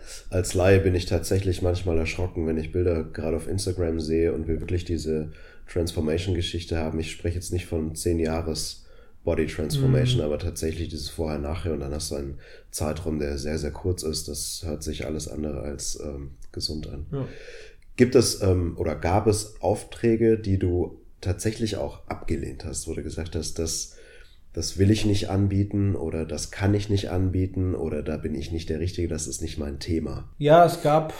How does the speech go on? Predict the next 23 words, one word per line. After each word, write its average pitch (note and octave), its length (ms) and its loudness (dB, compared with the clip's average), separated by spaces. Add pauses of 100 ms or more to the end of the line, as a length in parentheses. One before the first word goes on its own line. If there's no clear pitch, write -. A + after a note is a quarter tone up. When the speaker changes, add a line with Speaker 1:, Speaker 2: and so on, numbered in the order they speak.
(160)
Speaker 2:
ähm, C3+ 580 4 (1400)
mal C3+ 380 2
einen C3 440 2
Auftrag, D3 680 0 (1200)
da C#3+ 380 10
hat, D#3+ 280 8 (600)
also C3+ 200 4
es C3 160 2
hat, D3 180 4
hat D3+ 140 0
man D#3+ 120 4
im C#3+ 120 4
Gespräch D3+ 540 2
gemerkt, C#3 400 4
dass, - 320 -6 (200)
dass, B2+ 340 -2
ähm, B2 360 0
die C3 120 0
Person C#3 640 6 (840)
was B2+ 220 2
anderes C#3+ 440 6
gesucht C#3+ 460 2
hat. A2 300 -2